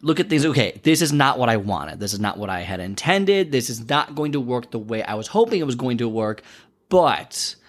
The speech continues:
that does not mean I'm able to call it quits. That does not mean I don't do something in order to achieve success. That means I just have to do something else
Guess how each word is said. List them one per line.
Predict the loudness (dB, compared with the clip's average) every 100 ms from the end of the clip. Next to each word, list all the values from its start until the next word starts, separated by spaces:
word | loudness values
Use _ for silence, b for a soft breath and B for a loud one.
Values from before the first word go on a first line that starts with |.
| b b b
that | 2 2 4
does | 4 4
not | 4 4 6 4 2
mean | -2 2 4 4 4 2
I'm | 0 0
able | 0 0
to | -2 -2
call | 0 -2
it | -2
quits. | 0 0 0
That | -6
does | -4 0
not | 0 0
mean | -2 -2
I |
don't | -2 -6 -2
do | -2
something | 0 -2 -2 2 4 4 0 -2 -2 -2 -8 B B B
in | 2 2 4
order | 4 6 2
to | 2 0 0
achieve | 0 -2 -4 -6
success. | -6 2 4 6 4 -2 B B
That | 0 2
means | 2
I | 2
just | 0
have | -2 -2
to | 0
do | 0
something | 0 0 2
else | 2 0 -4